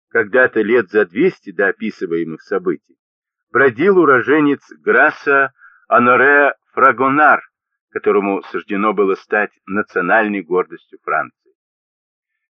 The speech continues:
Теперь же другой великий, которому предстояло стать гордостью России –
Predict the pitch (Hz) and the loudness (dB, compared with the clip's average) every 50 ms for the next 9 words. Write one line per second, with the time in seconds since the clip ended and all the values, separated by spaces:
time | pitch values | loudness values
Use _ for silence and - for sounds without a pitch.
0 | _ - 127 - 233 247 220 196 226 220 196 208 208 175 185 226 220 202 160 151 | _ -12 -8 -6 -4 -4 -4 -4 -4 -2 -2 -2 -2 0 2 2 2 2 2 -2
1 | 156 143 143 123 - _ _ 82 76 - - 95 - 135 143 147 139 139 123 - | -4 -2 -2 -4 -4 _ _ -20 -14 -12 -10 -6 -2 -2 0 0 -2 -4 -6 -8
2 | 120 113 _ - 113 117 131 131 123 113 - _ _ - 120 123 127 110 92 82 | -12 -14 _ -4 0 0 2 2 0 -2 -4 _ _ -4 -2 0 0 -2 -2 -2
3 | 104 120 117 110 107 107 - _ _ - 98 95 90 - - - - - 135 147 | -2 -2 -2 -2 -4 -8 -10 _ _ -6 -4 -4 -4 -4 -8 -16 -10 -6 -4 -4
4 | 127 95 73 65 | -4 -4 -8 -12